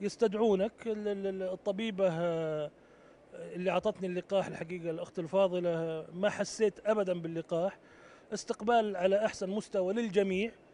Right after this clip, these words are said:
آه، إجراءات مثل ما قلت لك في منتهى السلاسة، وجوه طيبة مبتسمة، ناس تضحك لك من أول الباب، آه، للجميع.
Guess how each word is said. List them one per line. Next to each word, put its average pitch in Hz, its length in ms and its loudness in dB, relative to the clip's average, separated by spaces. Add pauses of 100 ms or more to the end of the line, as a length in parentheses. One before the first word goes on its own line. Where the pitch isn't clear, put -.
(580)
آه، 202 540 4
إجراءات 226 420 2
مثل 240 160 0
ما 214 140 4
قلت 214 180 -4
لك 208 100 2
في 214 100 -4
منتهى 202 360 2
السلاسة، 190 520 2
وجوه 208 340 0
طيبة 208 460 0
مبتسمة، 214 640 -2
ناس 214 280 -2
تضحك 202 360 -6
لك 190 200 -4
من 196 100 -6
أول 208 340 0
الباب، 202 380 6 (800)
آه، 180 1080 2
للجميع. 208 520 6